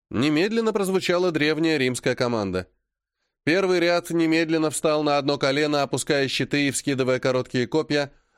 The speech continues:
однако второй ряд не выставил поверх них щиты под углом. Вместо этого из задних рядов выдвинулось три десятка вооруженных карабинами девушек. «Пли!»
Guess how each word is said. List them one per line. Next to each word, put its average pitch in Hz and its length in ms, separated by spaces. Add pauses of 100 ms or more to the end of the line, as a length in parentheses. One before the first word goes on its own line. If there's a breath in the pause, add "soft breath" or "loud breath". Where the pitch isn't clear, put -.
однако 113 400
второй 170 360
ряд 208 280
не 185 240
выставил 160 520
поверх 123 380
них 139 280
щиты 131 320
под 117 160
углом. 110 460 (580)
Вместо 135 480
этого 196 400
из 147 160
задних 131 420
рядов 107 540 (300)
выдвинулось 180 760
три 208 200
десятка 180 540
вооруженных 151 680
карабинами 123 500
девушек. 104 580 (640)
«Пли!» 311 460